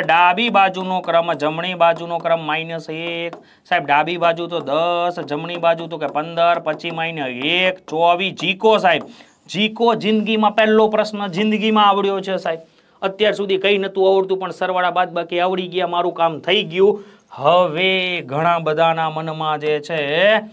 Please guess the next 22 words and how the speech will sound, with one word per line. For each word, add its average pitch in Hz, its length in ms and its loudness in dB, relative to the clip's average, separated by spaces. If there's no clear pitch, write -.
હા 139 400 2
સાહેબ, 214 300 0
દરેક 208 500 2
વખતે 202 400 -2
મને 170 320 -4
આવું 165 240 4
લખીને 151 320 -4
આપશે 160 260 -6
ડાબી 139 400 0
અને 135 240 -8
જમણી, 135 380 -6
ના 247 160 2
આપેલા. 127 560 -4
ઘણી 196 320 -2
વખત 180 240 -4
આવું 170 220 -2
કહેશે, 160 280 -8
કોઈ 160 220 -6
વ્યક્તિનો 156 460 -8
આગળથી 143 460 -2
ક્રમ 131 280 -8
છે 123 140 -14